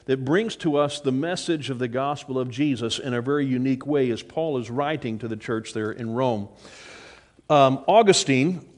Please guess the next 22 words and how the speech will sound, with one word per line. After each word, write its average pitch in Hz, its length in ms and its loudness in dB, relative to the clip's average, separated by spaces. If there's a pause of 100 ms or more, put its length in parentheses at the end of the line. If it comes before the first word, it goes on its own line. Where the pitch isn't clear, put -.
(1000)
is 143 100 -6
probably 175 460 6
one 160 200 6
of 143 60 6
the 156 60 4
most 156 220 2
influential 165 1160 4 (120)
theologians 143 880 2 (100)
after 175 340 -4
the 135 140 2
Apostle 135 480 -4
Paul. 117 420 0 (280)
In, 180 160 -2
in 170 760 -4
the 139 220 -2
fourth 226 400 0
century, 131 560 0
in, 131 100 2
in 143 200 -2
A 190 240 2
D 165 320 0
three 208 440 -4